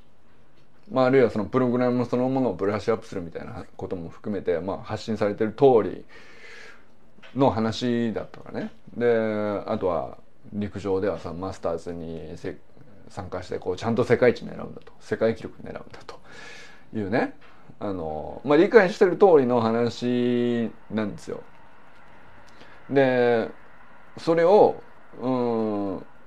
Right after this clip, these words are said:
整理したいので、あの、まあ、壁打ちっていう、た-、なんていうか、入りではあったんだけど、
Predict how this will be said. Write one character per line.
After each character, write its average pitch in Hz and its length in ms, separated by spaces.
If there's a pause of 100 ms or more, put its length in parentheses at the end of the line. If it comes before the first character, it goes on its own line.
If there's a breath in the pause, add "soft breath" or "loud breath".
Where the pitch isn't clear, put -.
(140)
整 196 240
理 92 120
し - 80
た 80 160
い - 80 (720)
の 92 120
で、 113 280 (160)
あ 87 120
の、 76 140
ま 107 140
あ、 - 40
壁 123 260
打 127 80
ち 160 120
っ - 20
て - 180
い 113 60
う、 143 260 (300)
た-、 151 140 (400)
な 127 140
ん 139 60
て - 100
い 78 40
う - 20
か、 - 200 (240)
入 214 280
り 226 120
で 151 80
は 87 120
あ - 40
っ - 40
た 90 100
ん - 20
だ - 80
け - 60
ど、 98 340